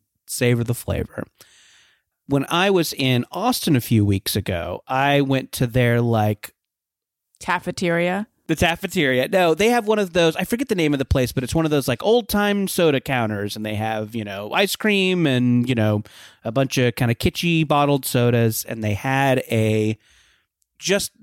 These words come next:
Speaker 1: a, a taffy selection that would blow your mind. Add a classic barrels,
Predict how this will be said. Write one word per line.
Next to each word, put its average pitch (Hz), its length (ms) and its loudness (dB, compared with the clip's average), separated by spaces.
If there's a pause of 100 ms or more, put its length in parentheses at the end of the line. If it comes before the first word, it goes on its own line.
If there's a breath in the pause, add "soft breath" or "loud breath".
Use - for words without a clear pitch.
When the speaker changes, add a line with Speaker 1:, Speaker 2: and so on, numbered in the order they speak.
(120)
Speaker 1:
a, 156 300 -6
a 151 40 2
taffy 226 460 -2
selection 180 480 -2
that 147 100 -2
would 131 160 -2
blow 127 220 2
your 107 180 4
mind. 80 320 -10
Add 143 220 0
a 120 100 0
classic 160 600 -4
barrels, 127 640 2